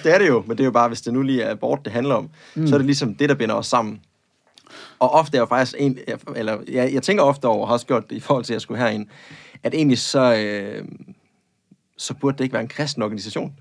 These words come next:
Speaker 1: fordi at det, det bliver også sådan lidt en træls det er jo, det er der jo selvfølgelig meget forskellige holdninger til i retten til liv, men, men, men,
Speaker 2: Mm.
Speaker 1: men det bliver lidt en træls præmis, at nu er vi her, og så, og så holder vi, vi holder for eksempel gudstjenester, øh, når vi, til, i, i, i forbindelse med vores årsmøde.
Speaker 2: Mm.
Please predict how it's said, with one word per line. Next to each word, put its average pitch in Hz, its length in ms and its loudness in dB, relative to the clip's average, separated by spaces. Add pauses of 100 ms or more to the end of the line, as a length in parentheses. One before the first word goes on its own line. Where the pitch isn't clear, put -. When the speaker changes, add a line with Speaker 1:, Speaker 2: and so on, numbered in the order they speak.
Speaker 1:
fordi 127 300 0
at 117 120 -2
det, 127 220 -4
det 135 100 0
bliver 127 140 0
også 143 100 -4
sådan 147 160 -4
lidt 131 80 -6
en - 40 -18
træls - 520 -2 (1200)
det - 120 -8
er 120 60 0
jo, 123 80 2
det 135 120 2
er 143 40 6
der 123 80 6
jo 107 120 0
selvfølgelig 165 440 2
meget 101 180 -8
forskellige 107 220 -10
holdninger 101 200 -8
til 110 100 -8
i - 20 -10
retten 104 160 -8
til 101 120 -10
liv, 107 100 -4
men, 120 160 -4
men, 131 200 -2
men, 185 120 2
Speaker 2:
Mm. 143 100 -2
Speaker 1:
men 135 100 0
det 127 80 -2
bliver 123 40 -2
lidt 135 100 0
en 147 60 -6
træls 143 340 -2
præmis, 147 640 -2
at 113 200 -2
nu 143 100 4
er 139 120 6
vi 143 100 0
her, 135 160 2
og 113 140 -2
så, 120 200 -10
og - 60 -8
så 131 100 -6
holder 127 160 2
vi, 110 120 -4
vi 117 60 -4
holder 127 180 0
for - 20 -10
eksempel 131 200 -2
gudstjenester, 110 720 -6 (160)
øh, - 160 -12
når 104 100 -4
vi, - 100 -10
til, - 160 -12 (120)
i, - 60 -8
i, 123 360 -6
i - 60 -8
forbindelse 107 320 -6
med 104 80 -8
vores 117 180 -10
årsmøde. 107 420 -4 (500)
Speaker 2:
Mm. 135 240 0